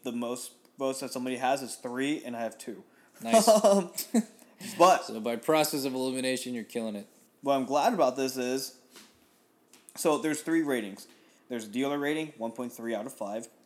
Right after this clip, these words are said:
Speaker 1: Facebook rating, three point eight, and Google review, three point five. And the chasm is huge, so it's like there's a tons of fives,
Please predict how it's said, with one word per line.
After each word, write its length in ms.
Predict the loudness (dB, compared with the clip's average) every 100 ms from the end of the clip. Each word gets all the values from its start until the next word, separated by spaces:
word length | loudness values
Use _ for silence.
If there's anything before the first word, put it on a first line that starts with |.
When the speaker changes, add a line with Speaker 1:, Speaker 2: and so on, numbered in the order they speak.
| -12 -6
Speaker 1:
Facebook 320 | -4 -4 -6
rating, 200 | -6 -8
three 180 | -12 -12
point 240 | -8 -8
eight, 300 | -8 -10 -14 -20 _ _ -14
and 260 | -8 -8 -4
Google 240 | 0 2
review, 380 | 0 0 -2 -2
three 160 | -4
point 240 | -6 -6 -4
five. 340 | -4 -4 -10 -16 _ _ _ _ _ -2
And 360 | 0 0 -4 -10 -12
the 80 | -10
chasm 500 | -2 4 6 4 -2
is 160 | -4 -4
huge, 260 | -6 -6
so 100 | -6
it's 140 | -6 -6
like 100 | -8
there's 160 | -10
a 40 | -12
tons 280 | -6 -6 -4
of 120 | -2
fives, 420 | 2 2 0